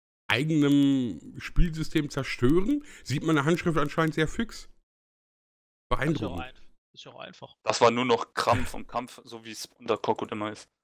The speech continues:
Speaker 1: Ja.
Speaker 2: Ja.
Speaker 1: Aber wird besser, sagst du, Bolti?
Speaker 3: N-, nö.
Speaker 1: Ja.
Speaker 3: Es wird
Speaker 1: Du
Speaker 3: noch
Speaker 1: hältst sehr
Speaker 3: schlechter.
Speaker 1: viel von Korkut, glaub ich, ne?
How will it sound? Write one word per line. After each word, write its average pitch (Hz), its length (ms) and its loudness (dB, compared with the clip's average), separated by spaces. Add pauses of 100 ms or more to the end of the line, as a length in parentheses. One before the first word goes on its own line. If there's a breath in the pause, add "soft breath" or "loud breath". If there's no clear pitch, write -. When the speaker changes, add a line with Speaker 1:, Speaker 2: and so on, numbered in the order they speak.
(320)
Speaker 1:
Ja. 160 220 2
Speaker 2:
Ja. 135 140 -10 (320)
Speaker 1:
Aber 131 200 0
wird 147 120 -2
besser, 156 260 0
sagst 160 200 -2
du, 185 80 2 (160)
Bolti? 170 440 0
Speaker 3:
N-, 113 140 -16 (160)
nö. 98 220 -10 (200)
Speaker 1:
Ja. 123 220 2 (220)
Speaker 3:
Es - 0 -
wird - 120 -20 (160)
Speaker 1:
Du - 100 0
Speaker 3:
noch 127 40 6
Speaker 1:
hältst 139 180 6
sehr 156 120 6
Speaker 3:
schlechter. - 80 0
Speaker 1:
viel 175 100 0
von 131 160 0
Korkut, 113 360 2
glaub 95 180 -2
ich, - 80 -6
ne? 156 100 -4